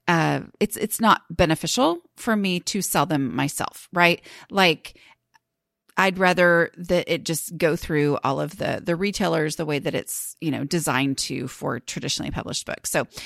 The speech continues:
anyway, but just so you know, like, they are literally available wherever books are sold. That doesn't necessarily mean they're always gonna be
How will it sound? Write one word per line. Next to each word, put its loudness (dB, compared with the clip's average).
anyway, 4
but -2
just -2
so 0
you 0
know, 4
like, 0
they 4
are 6
literally 2
available 2
wherever 0
books -4
are -2
sold. 0
That -4
doesn't -4
necessarily 2
mean 2
they're 0
always 2
gonna 0
be -2